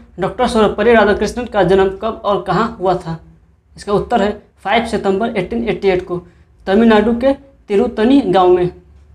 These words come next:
नेक्स्ट क्वेश्चन, डॉक्टर सर्वपल्ली राधाकृष्णन के पिता का नाम क्या है? इसका उत्तर है सर्वपल्ली वीरास्वामी। नेक्स्ट क्वेश्चन, डॉक्टर सर्वपल्ली राधाकृष्णन के माता का नाम क्या है?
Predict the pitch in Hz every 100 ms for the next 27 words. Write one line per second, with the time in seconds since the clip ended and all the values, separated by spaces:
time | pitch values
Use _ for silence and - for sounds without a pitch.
0 | _ _ _ _ _ - 220 220 214 196
1 | 208 214 - _ _ - 185 202 262 240
2 | 226 208 220 220 208 208 208 233 233 208
3 | - 180 240 226 208 208 208 - 196 180
4 | 175 175 - _ _ _ _ _ _ _
5 | _ _ _ _ _ _ _ _ - 165
6 | 214 196 - 233 202 208 - _ - _
7 | _ _ _ _ - 196 190 214 214 269
8 | 262 - - 180 196 240 233 196 180 180
9 | 180 - - - - - _ _ _ _
10 | _ _ _ - _ _ _ _ _ _
11 | _ _ _ _ _ - 220 226 220 190
12 | 220 226 - _ _ - 175 196 - 269
13 | 240 220 196 214 233 220 208 208 196 233
14 | 233 202 202 185 247 233 196 208 208 185
15 | 175 175